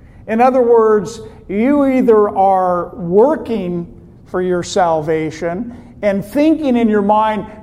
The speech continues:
"God owes it to you," or you're falling on the grace of God and His mercy for your salvation, and you realize that grace is not anything you could ever earn. He simply gives it to you.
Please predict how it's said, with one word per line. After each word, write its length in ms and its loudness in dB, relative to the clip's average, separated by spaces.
"God 440 4
owes 420 2
it 180 -8
to 160 -10
you," 640 -10
or 180 6
you're 200 2
falling 680 2
on 240 0
the 80 2
grace 600 0
of 200 -2
God 600 0
and 140 -4
His 240 0
mercy 640 -2
for 200 -8
your 200 -6
salvation, 960 -4
and 200 -2
you 300 2
realize 540 2
that 260 0
grace 360 -2
is 160 -6
not 360 -2
anything 600 -2
you 140 -4
could 220 -2
ever 420 0
earn. 460 -6
He 140 -10
simply 640 -6
gives 460 -4
it 200 -16
to 120 -12
you. 400 -14